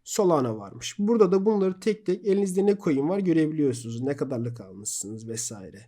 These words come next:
Cüzdan özeti tüm parayı gösteriyor. Burada da hangi paradan ne kadar olduğunu görüyorsunuz. Mesela toplam dolar olarak benim elimde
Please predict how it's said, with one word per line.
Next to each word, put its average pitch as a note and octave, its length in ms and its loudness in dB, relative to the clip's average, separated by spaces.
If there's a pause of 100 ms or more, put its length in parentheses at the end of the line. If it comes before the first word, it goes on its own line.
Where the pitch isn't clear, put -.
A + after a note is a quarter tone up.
(540)
Cüzdan F#3+ 280 6
özeti G3+ 560 4
tüm G3+ 180 -2
parayı A#3 240 4
gösteriyor. A#3 540 -2
Burada G3+ 360 4
da A3 180 -2
hangi A3 220 0
paradan G3+ 460 -2
ne F3+ 140 0
kadar F3 200 2
olduğunu D3 380 2
görüyorsunuz. - 880 -12 (120)
Mesela C3 440 -2
toplam G3 440 2
dolar F#3 300 6
olarak D3 480 -2
benim E3+ 200 4
elimde D3 500 0